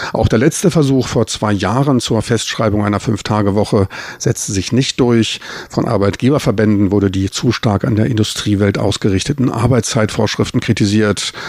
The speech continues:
Ein zu starres Modell, welches nicht im Einklang mit einer immer stärker von Dienstleistungen geprägten Wirtschaft war und auch nicht den Anforderungen einer globalisierten Wirtschaft entspricht.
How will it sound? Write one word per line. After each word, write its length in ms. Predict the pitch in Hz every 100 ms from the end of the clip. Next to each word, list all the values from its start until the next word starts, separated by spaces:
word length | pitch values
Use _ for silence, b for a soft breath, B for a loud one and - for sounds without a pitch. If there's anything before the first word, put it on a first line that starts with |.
| B
Ein 220 | 113 110
zu 140 | 101 -
starres 400 | - 104 101 -
Modell, 420 | 104 113 143 123 B B B
welches 260 | 110 101 120
nicht 180 | 110 -
im 80 |
Einklang 400 | - 113 - 110
mit 140 | 104 -
einer 260 | 107 104 -
immer 220 | 127 120
stärker 400 | 113 - 101 -
von 240 | 101 127 110
Dienstleistungen 800 | - 120 - 113 104 - 113 101
geprägten 540 | - - 101 - 98
Wirtschaft 580 | 117 127 139 110 - -
war 320 | 110 101 110
und 160 | 107 87
auch 220 | 101 -
nicht 260 | 104 - -
den 100 | 120
Anforderungen 640 | 107 - 101 98 98 98
einer 240 | 101 101
globalisierten 840 | - 98 95 95 101 90 104 131
Wirtschaft 360 | 107 117 120 101
entspricht. 680 | 104 - 113 104 - - -